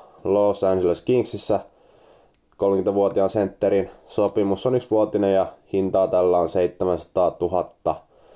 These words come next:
dollaria. Ö, Columbus Blue Jackets on vahvistanut ke-,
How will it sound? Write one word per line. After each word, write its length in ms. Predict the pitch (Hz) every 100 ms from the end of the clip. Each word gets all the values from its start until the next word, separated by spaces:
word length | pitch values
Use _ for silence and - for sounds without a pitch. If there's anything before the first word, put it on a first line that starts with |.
| - - _ _ -
dollaria. 640 | 107 107 101 95 98 98 92 - _ _ _ _ _ _ -
Ö, 40 | 101 107 110 107 107
Columbus 380 | 170 175 127 110
Blue 220 | 151 143 117
Jackets 520 | 101 113 - - - - -
on 140 | 104
vahvistanut 520 | 110 110 104 - 104
ke-, 440 | - 113 110 107